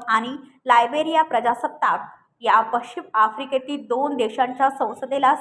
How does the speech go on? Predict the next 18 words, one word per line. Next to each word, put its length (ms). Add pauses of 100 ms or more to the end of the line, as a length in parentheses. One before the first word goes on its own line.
संबोधित 340 (100)
करण्याचा 360
बहुमान 460
मिळवणारे 520 (400)
डॉक्टर 360
श्रीकांत 500
शिंदे 340 (200)
हे 60 (120)
एकमेव 380
भारतीय 540
खासदार 380
ठरले 300
आहेत. 320 (540)
खासदार 280
डॉक्टर 280
शिंदे 300
म्हणाले 380
की, 240